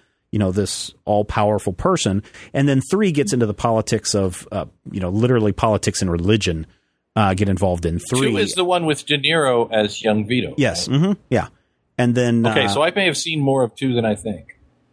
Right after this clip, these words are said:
Speaker 1: Yeah, you may have. And, and here's the thing. This is the other thing that, um, we were talking, I think it was on the Major Spoilers podcast a couple of weeks ago about mega movies.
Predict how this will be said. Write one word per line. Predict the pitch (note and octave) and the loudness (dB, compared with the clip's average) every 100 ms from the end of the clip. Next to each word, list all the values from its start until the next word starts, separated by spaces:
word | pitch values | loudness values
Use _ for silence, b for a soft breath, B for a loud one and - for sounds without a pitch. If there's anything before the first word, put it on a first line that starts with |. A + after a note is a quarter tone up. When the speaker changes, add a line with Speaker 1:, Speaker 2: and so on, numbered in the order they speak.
| _ - | _ -4
Speaker 1:
Yeah, | F3+ G3 | 0 2
you | F#3 | 2
may | G3 F#3+ | 4 2
have. | D#3 E3+ B2 G2+ | 2 4 2 2
And, | A#2 | 0
and | A2+ B2+ C3 | 0 0 0
here's | - G3 F3+ | 0 -2 0
the | C#3 | -2
thing. | D3+ G#2+ | 0 0
This | A2 C#3 | 0 0
is | E3 | 2
the | C3 | 2
other | C3 | 0
thing | B2 B2 G#2 | 0 0 0
that, | G#2 G2 - _ _ _ _ - | 0 0 -4 _ _ _ _ -4
um, | A2+ G#2 G2 F#2+ - _ _ _ _ _ _ _ _ _ _ _ _ - | 0 0 0 -4 -8 _ _ _ _ _ _ _ _ _ _ _ _ -10
we | A#2 C#3+ C#3+ | -2 0 2
were | C#3 | 0
talking, | - D3 C#3+ C#3+ C3 B2+ B2+ A2 _ _ _ _ - | 2 0 2 2 4 2 2 -2 _ _ _ _ -10
I | A2+ | -2
think | E3+ | 0
it | |
was | D3+ | 2
on | B2+ | 2
the | A#2 | 2
Major | A2+ G#2+ | 2 0
Spoilers | - A#2 A2+ - | 0 0 0 0
podcast | G#2 G2 A#2 G#2 - | -2 -2 -2 -2 -2
a | |
couple | - - A2 | -6 0 0
of | G#2 | 2
weeks | G#2+ - | 0 0
ago | G2 F#2+ F2 E2+ b b - | 0 2 0 -2 b b -2
about | G#2 A2 - | 0 2 4
mega | A2+ A2 G#2 | 4 4 4
movies. | G2+ F#2+ D#2 - - | 2 2 -2 -6 -12